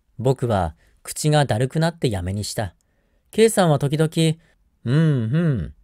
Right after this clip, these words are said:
と受けながら、穏やかな微笑を浮かべて聞いていたが、「まあ、そんなに憤慨しなくてもいいよ。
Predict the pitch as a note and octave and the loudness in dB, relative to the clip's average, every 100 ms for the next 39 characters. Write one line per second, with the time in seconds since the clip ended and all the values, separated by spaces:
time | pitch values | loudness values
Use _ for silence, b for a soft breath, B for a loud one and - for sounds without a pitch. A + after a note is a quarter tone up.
0 | _ _ - G3 F#3 _ G#2 G#2 D#3 D3 | _ _ 2 4 2 _ -8 0 2 2
1 | G#2+ D#2+ C2+ b b b b G#2+ D#3 G3 | 0 -4 -6 b b b b 0 2 2
2 | F#3 D#3+ D3 A2+ G2+ D3+ D3 C#3+ C3 C3+ | 2 2 0 -2 0 2 4 4 2 0
3 | C3+ C3+ - B2+ B2+ A#2+ G#2 C#2 - _ | 0 -2 -4 -4 -4 -4 -6 -8 -12 _
4 | _ b b b b b A2 A#2 B2 A2+ | _ b b b b b 0 4 6 4
5 | G2+ - A#2+ C#3+ D3+ D#3 C3+ C#3+ D#3+ D#3+ | 0 -4 -4 0 0 0 0 2 2 2
6 | F3+ E3+ F#3 D3+ C3 D#3 D#3 F#2 D2 | -2 -2 0 0 2 0 0 -2 -6